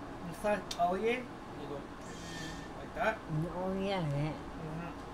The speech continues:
Speaker 1: And that Al Adlatye, and you
Speaker 2: Mm-hmm.
Speaker 1: go like that.
Speaker 2: Mm-hmm.
Speaker 1: Mm-hmm.
Speaker 2: Yeah, I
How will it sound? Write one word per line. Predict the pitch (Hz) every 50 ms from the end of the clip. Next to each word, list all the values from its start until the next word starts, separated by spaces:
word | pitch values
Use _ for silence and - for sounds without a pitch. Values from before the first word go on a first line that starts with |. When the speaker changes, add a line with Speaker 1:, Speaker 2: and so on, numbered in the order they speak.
| - - - - - - - 160
Speaker 1:
And | 160 160
that | 160 151 147 - - - - - - - - - - - - -
Al | 185 190 196 196 190
Adlatye, | 175 170 170 156 135 143 156 180 202 - - 185 202 208 226 - -
and | 156 156
you | 143
Speaker 2:
Mm-hmm. | 131
Speaker 1:
go | 139 135
like | 135 - - - - - - - - - 147 151 - 190 214 - - - - - - - -
that. | - 165 - - - - - - - -
Speaker 2:
Mm-hmm. | - 160 139 131 147
Speaker 1:
Mm-hmm. | 135 123 120 - - 143 143 143 147 - - - - - - - - - - - - - - - - - - - - - - - - - - - - - - - - - - - - - - - - 156 151
Speaker 2:
Yeah, | 151 156 151 143 143 151
I | 165